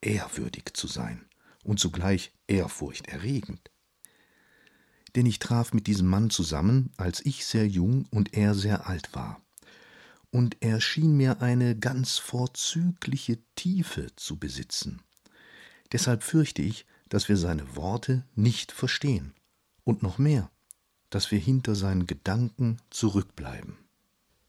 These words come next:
Bertrand Russell würdigte Parmenides' Leistung kritisch. „Historisch bedeutend ist Parmenides nur geworden durch die von ihm erfundene Form des metaphysischen Beweises,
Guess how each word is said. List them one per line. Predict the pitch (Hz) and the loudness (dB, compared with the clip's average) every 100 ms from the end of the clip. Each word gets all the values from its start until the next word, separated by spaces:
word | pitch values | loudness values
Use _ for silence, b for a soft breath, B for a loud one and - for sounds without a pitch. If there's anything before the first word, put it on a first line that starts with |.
| _ _ _ _ _ _ | _ _ _ _ _ _
Bertrand | 104 127 127 - 107 98 | -2 0 2 2 2 2
Russell | 90 98 - - - - - | -2 -2 -2 -6 -14 -20 -10
würdigte | 104 113 117 107 104 | -2 0 0 0 -2
Parmenides' | - 71 76 95 101 92 90 - 78 | -2 -6 2 4 4 2 0 -2 -6
Leistung | 73 87 - 87 87 | -6 -6 -4 -4 -4
kritisch. | - 82 - - - - _ B B B B _ _ | -8 -12 -10 -12 -14 -18 _ B B B B _ _
„Historisch | - 190 - 196 180 160 - | -2 -2 0 -2 2 2 0
bedeutend | - 120 147 151 147 135 - | -4 -2 2 4 2 0 -2
ist | - | -4
Parmenides | - 95 117 143 131 120 110 | -2 0 0 0 0 0 0
nur | 113 107 | 0 0
geworden | 82 78 135 151 151 147 B B B B | 0 0 2 4 4 2 B B B B
durch | - 104 | 0 0
die | - 127 | 0 -2
von | 104 95 | 0 2
ihm | 170 180 | 2 2
erfundene | 127 - 160 160 127 110 | 2 0 -2 -2 -2 -2
Form | - 139 135 135 | 0 0 2 2
des | 110 - | 0 0
metaphysischen | 98 104 101 - 165 143 - 131 | 0 0 -2 -2 -2 -2 -2 0
Beweises, | 139 160 160 104 85 - - | 0 2 2 0 -2 -10 -16